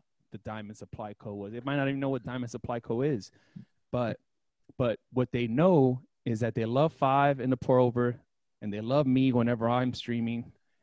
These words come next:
And now they see two guys they like together. That's what Fade is to them.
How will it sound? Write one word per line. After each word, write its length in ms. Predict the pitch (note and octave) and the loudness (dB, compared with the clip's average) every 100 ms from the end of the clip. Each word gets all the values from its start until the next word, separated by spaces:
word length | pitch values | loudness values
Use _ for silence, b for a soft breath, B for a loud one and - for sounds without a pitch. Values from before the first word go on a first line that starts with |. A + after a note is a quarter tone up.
| - | -8
And 240 | A#2+ A2+ | -4 -2
now 160 | B2 C3+ | -2 -2
they 140 | C3 | -4
see 420 | B2 C#3 B2+ B2 - _ _ _ - | -8 -8 -8 -8 -12 _ _ _ -12
two 180 | C#3+ B2+ | -8 -6
guys 260 | B2+ B2 | -8 -8
they 140 | A#2 A2+ | -10 -12
like 260 | A2+ C3 - _ | -10 -12 -14 _
together. 460 | A#2+ G#2+ G2+ E2 - _ - | -16 -12 -14 -14 -20 _ -12
That's 220 | C#3+ - | -10 -8
what 140 | D3 | -10
Fade 240 | - B2+ A2 | -6 -6 -6
is 120 | G2+ | -10
to 120 | - | -14
them. 200 | F#2 F#2 | -14 -16